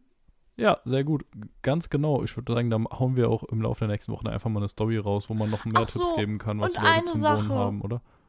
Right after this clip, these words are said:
Speaker 2: Eine Sache möchte ich noch sagen. Ich möchte mich wirklich, und Lulu macht einen blöden Bimston da aus. Das regt mich richtig auf.
Speaker 1: Vibration. Ich weiß auch nicht, warum ein Stimme müsste das an
Speaker 2: Ja.
Speaker 1: meine Uhr kommen.
Speaker 2: So, ich möchte wirklich mich ganz, ganz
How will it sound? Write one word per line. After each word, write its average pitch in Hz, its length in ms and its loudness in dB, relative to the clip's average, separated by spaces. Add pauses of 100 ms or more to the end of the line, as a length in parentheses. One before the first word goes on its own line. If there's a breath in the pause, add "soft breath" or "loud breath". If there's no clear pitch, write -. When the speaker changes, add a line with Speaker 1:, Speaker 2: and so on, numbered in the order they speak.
(160 soft breath)
Speaker 2:
Eine 349 260 -2
Sache 330 200 -2
möchte 320 200 -6
ich - 60 -12
noch 285 160 -4
sagen. 247 340 -2 (200 loud breath)
Ich 294 140 -10
möchte 370 340 -10
mich 330 220 -18
wirklich, 277 520 -10 (100)
und 262 80 2
Lulu 294 160 4
macht 294 180 0
einen 277 120 2
blöden 277 300 4
Bimston 254 460 0
da 226 140 -2
aus. 240 180 -6
Das - 140 -18
regt 269 100 -10
mich 262 180 -8
richtig 247 300 -12
auf. - 140 -18 (440)
Speaker 1:
Vibration. - 840 -8 (260)
Ich - 160 -20
weiß 98 140 -16
auch - 80 -12
nicht, 135 180 -12
warum 98 220 -10
ein 98 100 -8
Stimme 101 260 -10 (200)
müsste 107 260 -4
das 107 80 -2
an 107 60 0
Speaker 2:
Ja. 101 80 -2
Speaker 1:
meine 104 140 -2
Uhr 123 160 0
kommen. 98 220 -6 (480 loud breath)
Speaker 2:
So, 294 220 -2
ich 277 120 -12
möchte 359 320 -4 (400 loud breath)
wirklich 339 360 -4
mich 285 200 -10
ganz, 370 260 0
ganz 359 220 -10